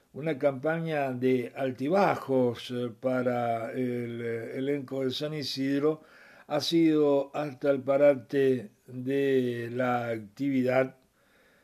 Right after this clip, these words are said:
en, eh, la actual, eh, temporada.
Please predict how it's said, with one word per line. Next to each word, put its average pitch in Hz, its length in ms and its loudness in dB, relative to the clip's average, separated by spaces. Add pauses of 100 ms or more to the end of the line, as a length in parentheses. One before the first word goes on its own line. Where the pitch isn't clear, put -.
(320)
en, 147 460 0
eh, 131 340 0
la 120 340 2
actual, 127 560 6
eh, 110 340 0
temporada. 107 920 0